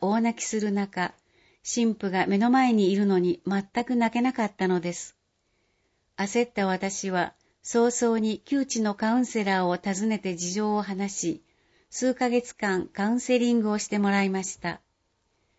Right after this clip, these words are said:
すると彼女から、本来しなければならなかった子供らしい生活体験をすっ飛ばしてしまった結果、とのこと。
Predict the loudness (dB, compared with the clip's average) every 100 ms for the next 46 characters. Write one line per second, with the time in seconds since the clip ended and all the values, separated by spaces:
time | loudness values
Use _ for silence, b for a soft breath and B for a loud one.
0 | _ _ _ -6 -2 -2 -2 -4 -4 -4
1 | -2 -2 -2 -4 -4 -4 -8 _ _ _
2 | _ _ _ _ _ 0 2 2 2 0
3 | 0 0 2 0 2 2 2 2 0 -2
4 | -4 -6 _ -8 -8 -8 -4 0 2 0
5 | -2 -2 -2 -2 -4 0 -2 -2 -2 -2
6 | -2 -2 -2 -2 -4 b b -12 -10 -8
7 | -2 0 0 0 -2 0 0 -2 -4 -6
8 | -4 -6 -6 -6 -6 -6 _ _ _ 0
9 | 0 -2 -8 -8 -8